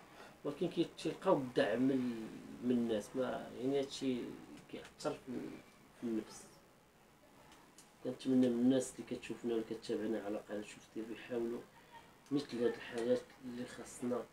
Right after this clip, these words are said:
نساعدوا، ما نبقاوش نساعدوا التفاهة اللي ما عندنا ما نديرو بها، لأن الناس كتبغي دير الفيوز بأي طريقة. كنتمنى من الناس اللي كيتابعونا على قناة شوف تي في يحاولوا بحال هاد الفئات هما اللي خاصنا نعطيهم يد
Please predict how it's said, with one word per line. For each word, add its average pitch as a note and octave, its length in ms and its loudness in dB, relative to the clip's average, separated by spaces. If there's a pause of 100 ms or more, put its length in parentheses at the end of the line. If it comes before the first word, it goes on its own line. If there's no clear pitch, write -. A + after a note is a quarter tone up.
(420)
نساعدوا، A2 360 -2
ما - 500 -8
نبقاوش - 260 -6
نساعدوا A2+ 480 -2 (100)
التفاهة G#2 600 -6 (140)
اللي G#2+ 200 -2
ما G#2+ 120 0
عندنا G#2+ 380 -6
ما G2+ 60 -4
نديرو G2+ 300 -8
بها، G#2 160 -4
لأن G2+ 320 -8 (120)
الناس G#2+ 220 0 (720)
كتبغي A2+ 320 -6 (140)
دير A2 80 0
الفيوز G#2 300 0 (140)
بأي G2+ 280 2
طريقة. G2 420 -10 (160)
كنتمنى G#2+ 360 -6
من G#2 80 0
الناس G2+ 200 -2
اللي - 200 -18
كيتابعونا G2 420 -10
على F#2 220 -8 (100)
قناة G2 240 -14
شوف - 100 -20 (100)
تي - 160 -14
في A#2+ 60 -14 (880)
يحاولوا G2+ 480 -6 (380)
بحال - 160 -6
هاد G#2 60 -4 (200)
الفئات - 260 -6
هما G#2 100 -4
اللي G#2 100 0
خاصنا - 420 -12 (160)
نعطيهم G#2 380 -8
يد G2 60 -6